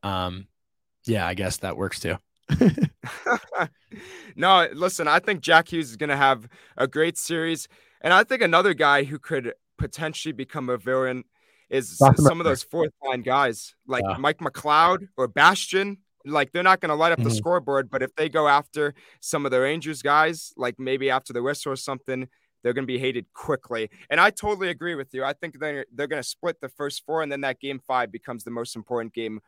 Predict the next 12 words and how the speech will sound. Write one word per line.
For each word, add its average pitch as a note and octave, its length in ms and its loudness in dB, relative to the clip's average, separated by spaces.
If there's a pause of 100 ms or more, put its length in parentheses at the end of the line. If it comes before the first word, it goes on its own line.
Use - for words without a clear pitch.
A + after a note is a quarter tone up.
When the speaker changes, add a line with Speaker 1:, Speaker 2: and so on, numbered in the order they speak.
(140)
Speaker 2:
of A2 100 -6
the A2 80 -6
series, A2 340 -6
game C#3 220 -2
five A#2+ 300 2
and A2+ 100 -10
seven, A2+ 300 -4
as A2 160 -6
it A2 60 -8
usually A2 400 -8
is. G#2+ 260 -6 (1080)
Speaker 1:
Yeah, A#2+ 240 6